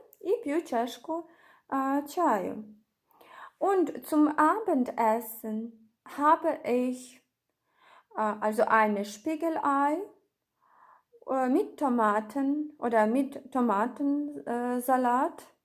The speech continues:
und esse auch Brot mit Butter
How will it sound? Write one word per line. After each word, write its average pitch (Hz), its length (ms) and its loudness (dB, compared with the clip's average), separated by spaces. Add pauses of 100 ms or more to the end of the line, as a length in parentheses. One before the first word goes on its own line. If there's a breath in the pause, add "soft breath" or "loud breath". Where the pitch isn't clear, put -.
(1000 soft breath)
und 339 360 0
esse 302 580 0
auch 247 400 2
Brot 247 540 2
mit 254 320 -4
Butter 320 600 -2